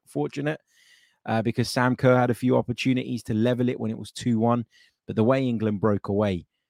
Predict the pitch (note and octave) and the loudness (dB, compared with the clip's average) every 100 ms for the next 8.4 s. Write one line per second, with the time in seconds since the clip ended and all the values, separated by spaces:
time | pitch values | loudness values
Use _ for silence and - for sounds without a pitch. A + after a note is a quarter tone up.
0 | _ - G#2 D#2+ - A2+ G#2 G2 F2+ G#2 | _ -4 -2 -2 -4 -2 -2 -2 -4 0
1 | F#2+ E2 - _ _ _ _ _ _ _ | 0 0 -10 _ _ _ _ _ _ _
2 | - G2 F#2+ F#2+ F2 - G2+ G2+ A2 A2 | -6 -2 -2 -4 -8 -6 -4 0 2 2
3 | G#2 G2+ E2+ _ _ _ _ _ _ - | 0 -2 -8 _ _ _ _ _ _ -20
4 | - - - A#2 G2+ F#2 F#2+ F#2+ F#2 - | -14 -14 -8 -4 -4 -4 -4 -6 -8 -14
5 | - - G2+ G2+ - A2+ F#2+ - A#2+ A#2+ | -20 -20 -10 -8 -6 -6 -8 -4 2 4
6 | A2+ - - A2 G#2 F#2+ F#2 A2 G2 F#2 | 2 -2 -4 -2 -2 -4 -4 -2 -2 -2
7 | G2 G2+ G2 - G#2 A2+ A#2+ A2+ G2+ G#2+ | -4 -4 -4 -8 -4 -2 -2 0 2 4
8 | A2 - F#2+ | 2 2 -2